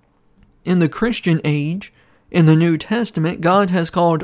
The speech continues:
all people to be teachers, to be evangelists,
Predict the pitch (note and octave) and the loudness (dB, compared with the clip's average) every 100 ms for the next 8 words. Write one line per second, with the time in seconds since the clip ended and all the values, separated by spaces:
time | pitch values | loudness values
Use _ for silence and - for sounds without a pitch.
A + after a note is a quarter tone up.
0 | - - B3 G#3+ D3+ - - _ _ _ | -8 0 4 4 2 -4 -10 _ _ _
1 | _ _ - F#3 C#3 D3 C3 - _ _ | _ _ -2 -2 -2 -6 -8 -14 _ _
2 | _ _ _ _ - D#3+ D#3 D#3+ D#3 - | _ _ _ _ -2 4 4 4 -2 -8
3 | _ - - A3 G3+ E3+ D3+ C3+ - - | _ -12 -4 -4 -2 -2 -2 -4 -10 -20
4 | - _ _ - E3 E3+ F3+ F3+ E3+ F#3 | -20 _ _ -2 2 2 0 -2 -2 -2
5 | G#3+ F#3+ E3+ D3+ C#3 - - | -2 0 2 0 -2 -8 -20